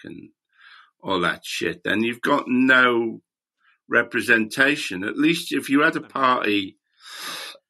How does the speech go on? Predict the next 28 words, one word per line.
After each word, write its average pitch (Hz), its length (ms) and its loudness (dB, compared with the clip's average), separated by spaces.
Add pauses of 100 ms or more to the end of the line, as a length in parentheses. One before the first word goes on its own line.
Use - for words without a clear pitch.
<coughs> - 0 - (680)
so 127 140 4
if 123 140 2
you 160 100 8
had 156 100 4
a 156 80 0
party 139 540 2
that, 104 240 -2 (140)
you 117 100 -2
know, 98 160 0
had 107 220 2 (120)
represented 107 720 -6
your 92 180 -4
views, 110 300 -2
at 143 140 0
least 151 300 -2
you'd 135 140 -4
had 120 240 2
that, 147 240 -2
you'd 127 160 0
have 170 280 4
that, 90 220 2 (1200)
rather 151 340 4
than 117 200 -6
the 110 80 -4
stinking 131 800 2
fucking 104 580 -4
corrupt 127 680 0